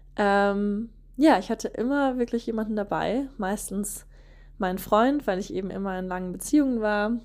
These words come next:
oder zumindest dann meine Eltern oder irgendeinen Freund oder Freundin. Ähm, und dann war's wirklich da so zum ersten Mal, dass ich gesagt habe, okay, ich mach das jetzt auf eigene Faust, ich buch mir ein Hostel,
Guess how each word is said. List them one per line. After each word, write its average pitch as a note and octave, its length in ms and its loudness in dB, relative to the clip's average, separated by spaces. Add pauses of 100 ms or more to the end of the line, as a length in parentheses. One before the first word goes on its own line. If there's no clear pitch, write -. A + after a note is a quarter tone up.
(160)
oder F#3 240 -4
zumindest F3+ 420 -6
dann F3+ 320 -6 (120)
meine F#3 240 -4
Eltern A3+ 640 0
oder F#3+ 420 -4
irgendeinen A#3+ 600 2
Freund G3 420 -4
oder F3+ 180 -4
Freundin. F3+ 500 -4 (720)
Ähm, F#3 560 2
und F#3+ 260 -2
dann F#3 160 0
war's G3 220 0
wirklich G#3+ 280 -4
da G#3 180 2
so G3 120 2
zum G3 180 -6
ersten G#3+ 320 -2
Mal, F#3+ 60 -2
dass G3 140 -2
ich F3 100 -4
gesagt F#3+ 300 -6
habe, G#3+ 100 -4
okay, G#3 420 2
ich - 140 -4
mach F#3 160 -8
das - 160 -12
jetzt F#3 180 -8
auf - 200 -8
eigene F#3+ 320 -4
Faust, A#3 480 2
ich - 240 -10 (500)
buch G3+ 220 -2
mir F#3 100 -2
ein F#3+ 120 0
Hostel, B3+ 680 6